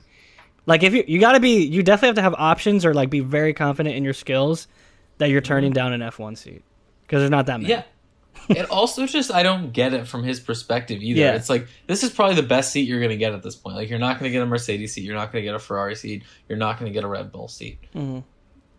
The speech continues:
Speaker 2: Alpine's P four in the Constructors' Championship. This is the next best shot you're gonna get, and you, like, turn it down. And I don't know.
Speaker 1: And that's the
Speaker 2: I
Speaker 1: other
Speaker 2: worry
Speaker 1: thing
Speaker 2: that
Speaker 1: that
Speaker 2: it's a mistake.
Speaker 1: And that's the other thing that would worry me, though, from does Renault have their stuff together if
Speaker 2: Mm-hmm.
Speaker 1: their homegrown talent is turning them down?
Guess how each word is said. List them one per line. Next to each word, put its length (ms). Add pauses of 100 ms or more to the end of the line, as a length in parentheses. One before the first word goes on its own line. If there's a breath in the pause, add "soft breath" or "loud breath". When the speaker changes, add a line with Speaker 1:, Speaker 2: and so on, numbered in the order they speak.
(260)
Speaker 2:
Alpine's 360
P 120
four 180
in 60
the 60
Constructors' 480
Championship. 500
This 120
is 60
the 100
next 200
best 180
shot 180
you're 80
gonna 180
get, 300 (320 soft breath)
and 100
you, 80
like, 160
turn 220
it 80
down. 340
And 240 (140)
I 100
don't 100
know. 140 (580)
Speaker 1:
And 120
that's 160
the 100
Speaker 2:
I 40
Speaker 1:
other 120
Speaker 2:
worry 120
Speaker 1:
thing 100
Speaker 2:
that 80
Speaker 1:
that 60
Speaker 2:
it's 80
a 40
mistake. 520 (160)
Speaker 1:
And 140
that's 160
the 80
other 160
thing 160
that 140
would 100
worry 260
me, 160
though, 400
from 460 (120)
does 200
Renault 360
have 140
their 120
stuff 280
together 600
if 360 (200)
Speaker 2:
Mm-hmm. 160
Speaker 1:
their 140
homegrown 440
talent 360
is 80
turning 260
them 160
down? 260